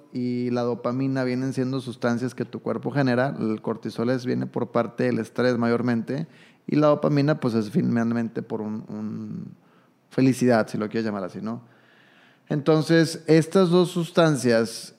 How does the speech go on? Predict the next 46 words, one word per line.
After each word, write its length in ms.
eh, 560
vienen 520
siendo 360
sustancias 520
que, 200
quieras 260
o 60
no, 200
provocan 520
algo 240
en 80
tu 160
cuerpo. 440
O 60
sea, 140
la 100
cortisol 400
en 80
realidad 340
genera 360
todo 160
el 80
estrés, 440
genera 380
todo. 400
Co-, 100
viene 240
siendo 240
muy, 540
muy 580
dañina 400
la 140
cortisol. 540
Pero 140
lo 140
que 80
voy 220
es 180
muy, 320
muy 200
sen-, 180
muy 180
concreto. 460
Es, 240
la 260
cortisol 840